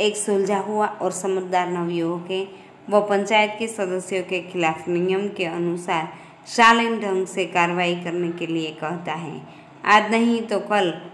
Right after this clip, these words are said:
परिणाम अवश्य आना है। अविनाश की इस बात पर रमेश ने उसे आशावादी कहा।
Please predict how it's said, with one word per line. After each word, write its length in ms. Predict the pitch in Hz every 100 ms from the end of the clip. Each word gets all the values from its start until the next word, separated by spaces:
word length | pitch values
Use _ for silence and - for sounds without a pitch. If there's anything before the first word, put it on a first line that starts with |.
| - -
परिणाम 440 | 208 208 208 208 202
अवश्य 440 | 185 190 190 233
आना 300 | 190 165 160
है। 280 | 165 160 160 - - - - -
अविनाश 640 | 202 202 196 185 190 - -
की 100 | 170 190
इस 160 | 214 202
बात 320 | 185 170 170
पर 140 | 170 165
रमेश 380 | 165 175 180 175
ने 120 | 180
उसे 340 | 170 170 - 190
आशावादी 640 | 175 175 180 156 160 151 147
कहा। 340 | 151 151 147